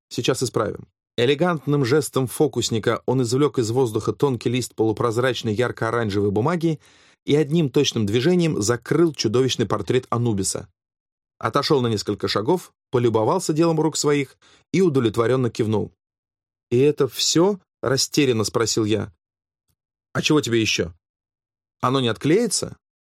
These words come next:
«А ты проверь», самодовольно усмехнулся он. Я старательно подёргал уголок оранжевой бумаги. Она и не думала отклеиваться.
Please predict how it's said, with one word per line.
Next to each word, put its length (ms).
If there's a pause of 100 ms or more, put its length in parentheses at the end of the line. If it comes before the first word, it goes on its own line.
(120)
«А 100
ты 140
проверь», 460
самодовольно 540
усмехнулся 540
он. 240 (560)
Я 160
старательно 440
подёргал 460
уголок 360
оранжевой 360
бумаги. 500 (360)
Она 280
и 40
не 100
думала 300
отклеиваться. 640